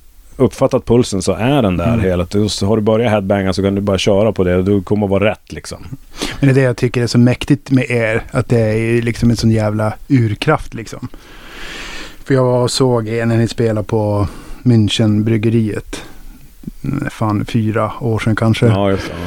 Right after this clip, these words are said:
Speaker 1: det, ja.
Speaker 2: Eh, och då, det var liksom, då hade jag precis blivit nykter. Eh, och jag var så här, "Vad, fy fan, vad jobbigt att gå på konsert nykter. Hur fan gör man det?"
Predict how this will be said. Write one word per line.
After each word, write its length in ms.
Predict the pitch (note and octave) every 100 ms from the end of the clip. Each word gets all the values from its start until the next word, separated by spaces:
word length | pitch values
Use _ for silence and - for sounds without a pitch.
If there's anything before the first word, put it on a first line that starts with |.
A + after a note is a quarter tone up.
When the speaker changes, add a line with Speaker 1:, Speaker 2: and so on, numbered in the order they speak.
| F2+ - - - - -
Speaker 1:
det, 140 | - D3
ja. 220 | B2+ B2
Speaker 2:
Eh, 60 | C3
och 120 | C3
då, 400 | A2+ C3+ B2+ B2+
det 140 | B2+
var 120 | A#2+
liksom, 480 | A#2+ A2 A#2+ A2+ A#2+ - -
då 100 | C3
hade 120 | B2+
jag 80 | A#2+
precis 280 | A#2+ A#2+ G2+
blivit 220 | A2+ A2
nykter. 500 | A#2 - - A2+ A2 - - - - - - -
Eh, 540 | A#1+ A#1 A2+ A2+ A#2+ - -
och 220 | C#3+ B2+
jag 80 | A2+
var 120 | G#2+
så 120 | -
här, 100 | A2+
"Vad, 180 | G#2+ A#2+
fy 120 | -
fan, 280 | A2+ B2 A2
vad 100 | A2
jobbigt 320 | A#2 A2 G#2+
att 80 | A2
gå 140 | G#2+
på 120 | G2+ G#2+
konsert 440 | G#2+ - A#2+ G2+
nykter. 380 | A2+ B2 - C3+
Hur 80 | A2
fan 240 | A2 A2
gör 160 | A2 G#2+
man 200 | G#2+ G#2+
det?" 280 | A#2+ -